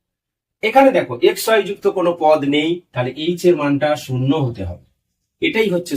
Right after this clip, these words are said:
শর্ত, যে কোনো একটা general equation of second degree বা দ্বিঘাত রাশিমালা সাধারণ আকার কখন বৃত্তের সমীকরণ প্রকাশ করবে? না, যদি এ এবং বি সমান হয়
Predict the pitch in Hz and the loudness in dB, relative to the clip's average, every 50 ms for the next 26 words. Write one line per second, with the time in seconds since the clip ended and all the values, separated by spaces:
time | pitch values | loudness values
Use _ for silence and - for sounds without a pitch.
0 | 131 - 127 117 120 - 196 214 196 127 131 120 - 123 131 190 226 196 - - | -2 -2 -2 -2 0 -2 -2 -2 0 -2 -2 -4 -2 -2 0 0 2 0 0 -2
1 | - - - 110 - 147 135 123 123 135 165 160 180 180 170 151 151 147 127 135 | -6 -4 -2 0 0 0 -2 -2 -2 0 0 0 -2 -4 -6 -4 -6 -6 -4 -2
2 | 131 127 123 - - 104 107 110 104 98 104 98 107 123 135 320 175 - _ _ | -2 -2 -2 -4 -10 -10 -10 -8 -10 -10 -10 -6 0 0 0 0 0 -8 _ _
3 | _ _ - - - - - 131 147 143 135 190 196 196 - 151 131 - - 131 | _ _ -2 0 0 0 2 0 0 0 4 2 2 2 2 -6 -6 -6 -4 -4
4 | 117 110 107 107 117 127 - - - 135 127 120 139 156 165 156 143 117 104 95 | -4 -4 -4 -4 -4 -6 -6 -6 -6 -6 -4 -4 -4 -4 -4 -4 -4 -6 -6 -4
5 | - 120 - - - - _ _ _ _ _ _ - 147 156 - 208 233 226 190 | -2 0 0 0 -2 -4 _ _ _ _ _ _ 0 0 0 0 0 -4 -4 -4
6 | 190 190 - 196 190 165 - 170 151 151 139 135 143 135 131 127 131 - - 117 | -6 -2 2 2 2 2 0 -4 -2 -2 0 0 0 0 0 -2 -4 -6 -6 -6
7 | - - - 131 131 127 175 202 233 247 247 - _ _ - 117 110 113 123 127 | -8 -4 -4 -4 -2 2 2 2 2 2 -2 -6 _ _ -12 -12 -8 -4 -4 -4
8 | 131 175 190 180 147 151 170 180 175 - 131 131 123 120 123 127 - - - 101 | -2 -4 -4 -4 0 4 6 6 6 6 2 -2 -2 -2 -4 -4 -4 -6 -10 -6
9 | 101 120 143 170 175 160 170 170 - - | 0 2 2 2 2 2 0 0 -2 -2